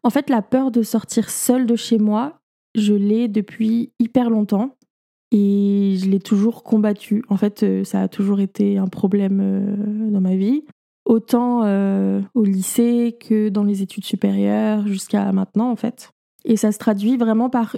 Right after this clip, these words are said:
une impossibilité, voire vraiment une peur irrationnelle de sortir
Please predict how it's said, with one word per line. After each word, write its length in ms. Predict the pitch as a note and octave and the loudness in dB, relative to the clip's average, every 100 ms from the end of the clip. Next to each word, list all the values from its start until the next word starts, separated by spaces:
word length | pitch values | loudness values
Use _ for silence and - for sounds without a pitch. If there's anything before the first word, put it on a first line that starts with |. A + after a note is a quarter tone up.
| - | 0
une 300 | G#3+ G#3 G#3 | 2 2 2
impossibilité, 840 | A3+ B3 - G#3+ G#3 F#3+ A#3 B3 | 0 -2 2 4 4 2 2 2
voire 400 | G#3 A3 A3+ - A#3 | 2 0 0 -4 -4
vraiment 240 | - G#3+ | 0 2
une 240 | G#3+ G3+ G3 _ | 2 2 -2 _
peur 440 | A#3 A#3 A#3 - - | 0 0 -2 -10 -2
irrationnelle 840 | A#3+ G#3+ A3 - A3+ G#3+ A3+ A#3+ G3+ | 0 0 -2 -2 0 0 0 -2 -2
de 160 | G#3+ G#3 | -2 -2
sortir 420 | A3 G3 A#3+ | -4 -2 -2